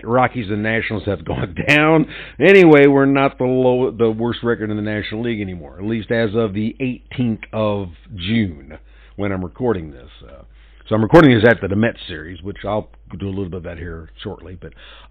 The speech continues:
uh, now, in a quirk of some good news, though, even given all that, they're only eight games, or eight and a half games, out of first place, behind first place Milwaukee in the Central Division. Gives you an idea how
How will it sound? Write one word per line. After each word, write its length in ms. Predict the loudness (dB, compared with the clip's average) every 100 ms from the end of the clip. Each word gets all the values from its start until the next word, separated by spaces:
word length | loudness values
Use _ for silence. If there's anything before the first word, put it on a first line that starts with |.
| 0
uh, 460 | 4 6 4 4
now, 140 | 2 4
in 80 |
a 40 | 4
quirk 280 | 6 6 6
of 60 | 2
some 120 | 8
good 180 | 8 10
news, 240 | 6 8
though, 340 | 8 8 4 -4 -20 -20 _ -2
even 340 | 0 2 4
given 260 | 4 4 4
all 220 | 2 2
that, 380 | 2 2 0 -6 -20 -20 -20 -20 -20 -20 -20 -6
they're 220 | -4 -2
only 420 | 0 2 2 0 -2
eight 420 | 0 2 0 -4
games, 560 | -2 -2 -2 -6 -10 -14 -8
or 140 | -4
eight 120 | -4 -4
and 80 |
a 40 | -6
half 260 | -4 -6 -8
games, 480 | -10 -10 -14 -16 -18 -20 -20 -20 -20 -6
out 200 | -2 -2
of 60 | -2
first 280 | -4 -4 -6
place, 300 | -8 -8 -8 -18 -10
behind 300 | -4 -2 -4
first 240 | -6 -8
place 200 | -8 -10 -8
Milwaukee 720 | -12 -10 -8 -10 -14 -20 -20 -20 -20 -18
in 120 | -14
the 60 | -12 -12
Central 280 | -12 -12
Division. 420 | -16 -16 -16 -18 -20 _ -20 -20 -20 -20 -20 -20 -8
Gives 160 | -6 -2
you 100 | 0
an 60 |
idea 140 | 2 2
how 200 | 0